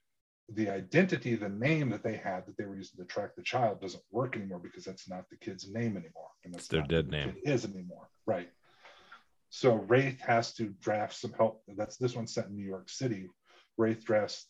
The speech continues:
Speaker 1: the help of a kid who is actually named after the woman who sent me the email.
Speaker 2: Mm.
Speaker 1: Um, she got a character named after her, um, who helps Wraith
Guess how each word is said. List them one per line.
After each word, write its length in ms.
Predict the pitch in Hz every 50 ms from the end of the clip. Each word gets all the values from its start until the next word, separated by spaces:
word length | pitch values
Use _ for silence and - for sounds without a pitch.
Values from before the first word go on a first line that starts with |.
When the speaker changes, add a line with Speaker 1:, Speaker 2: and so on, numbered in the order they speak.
| _ -
Speaker 1:
the 80 | 104 98
help 300 | 95 95 110 98 - - -
of 360 | 104 101 98 98 92 90 - _ _ _ -
a 220 | 98 98 92 92 - -
kid 200 | - - 117 -
who 100 | 117 113
is 80 | 107 165
actually 320 | 165 175 180 - 175 139
named 340 | 127 117 117 127 151 170 175
after 480 | - 131 127 127 - 123 120 120 120 - _ _ _ _ _ _ _ -
the 120 | 113 110
woman 300 | 101 98 107 110 113 113
who 140 | 95 92 110
sent 240 | - - 120 117 113
me 80 | 117 117
the 200 | 135 131 131 131
email. 400 | 110 101 95 95 131 143 - _ _ _ _ _ _ _ -
Speaker 2:
Mm. 240 | 190 202 226 202 135 - -
Speaker 1:
Um, 240 | 107 101 95 98 95
she 180 | - - - 110
got 140 | 104 104 107
a 40 |
character 280 | - - 113 104 - 117
named 220 | 104 98 98 92
after 240 | 90 87 - - 95
her, 280 | - 95 95 107 123 123 - _ _ _ _ -
um, 280 | 98 95 92 92 92 - -
who 100 | 113 -
helps 400 | - 123 117 - - - - -
Wraith 260 | 104 104 104 92